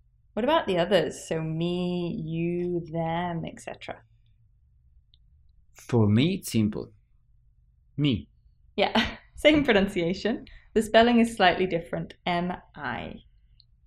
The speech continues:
Speaker 1: So if you call is chiami, how would you say you call me? Remember, it's me you call.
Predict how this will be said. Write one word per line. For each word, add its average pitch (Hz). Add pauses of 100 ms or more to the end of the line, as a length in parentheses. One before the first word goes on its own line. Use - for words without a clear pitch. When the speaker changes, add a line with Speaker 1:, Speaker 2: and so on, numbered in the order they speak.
(440)
Speaker 1:
So -
if 220
you 277
call 208
is 165 (180)
chiami, 165 (1000)
how 247
would 277
you 208
say 180
you 185
call 160
me? - (240)
Remember, 185
it's - (100)
me 170 (140)
you 165
call. -